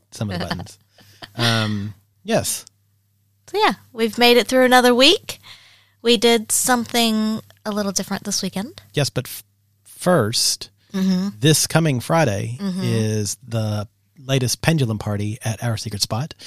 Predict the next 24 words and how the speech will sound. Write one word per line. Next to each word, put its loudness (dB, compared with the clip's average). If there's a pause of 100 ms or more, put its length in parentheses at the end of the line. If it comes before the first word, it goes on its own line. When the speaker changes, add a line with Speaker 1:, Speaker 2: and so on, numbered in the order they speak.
(320)
Speaker 1:
And, -2
uh, 4
tickets 0
are, 4 (140)
I 2
think, -4
nearly 0
sold -4
out. -10
So 0
if -2
you're 0
going, 4
you 0
better 2
get -6
your -4
tickets -6
now, -4 (320)
or -2
you're -2
probably -2
not -8
going. -8